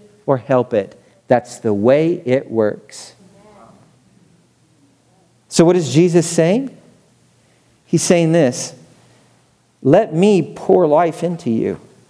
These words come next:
Spend time with me. I will satisfy your deepest thirst. I'll bring peace to your heart, healing for your wounds, a hope which will cum-, crumble your fears. The Holy Spirit who gives life to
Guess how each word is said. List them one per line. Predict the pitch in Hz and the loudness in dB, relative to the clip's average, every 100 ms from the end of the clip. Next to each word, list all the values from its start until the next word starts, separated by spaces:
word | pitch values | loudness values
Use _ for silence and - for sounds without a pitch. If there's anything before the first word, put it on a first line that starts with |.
| _ _ _ _ _ _ - | _ _ _ _ _ _ -16
Spend | - 190 196 | -2 0 0
time | - 226 220 | -2 -2 0
with | 123 - | -2 -4
me. | - 98 113 _ _ _ _ _ _ | -8 -8 -12 _ _ _ _ _ _
I | 147 180 | 0 2
will | 208 208 | 2 0
satisfy | 208 190 147 135 - 131 | 2 0 0 -2 0 2
your | 117 113 | 0 -2
deepest | 143 139 120 - | -4 -4 -6 -2
thirst. | 113 101 107 - - _ _ _ _ _ - | -2 -2 -4 -16 -20 _ _ _ _ _ 0
I'll | 151 196 | 2 2
bring | 170 185 165 | 0 -2 -2
peace | - 147 - | 0 0 0
to | - | -2
your | 117 110 | 0 0
heart, | 117 107 101 | 0 0 -2
healing | - - 165 160 117 | -6 0 2 2 0
for | 107 123 | -2 0
your | 117 110 | 2 2
wounds, | 123 123 107 - | 2 0 -2 -6
a | - | -6
hope | - 202 156 107 135 | 0 0 0 -4 -8
which | 127 120 | -8 -8
will | |
cum-, | - 151 147 | -4 -2 -2
crumble | - - 135 131 110 | -4 -2 0 0 -2
your | 113 101 | -4 -6
fears. | - 131 110 123 - - _ - - - - - - | -2 0 0 -4 -10 -20 _ -20 -20 -20 -20 -20 -4
The | 147 | 0
Holy | 175 180 175 | 2 2 0
Spirit | 180 185 175 131 | 0 2 2 0
who | 135 139 | -2 -2
gives | 147 135 120 | 0 0 0
life | 135 151 123 - - - | 2 2 -2 -4 -16 -10
to | - | -6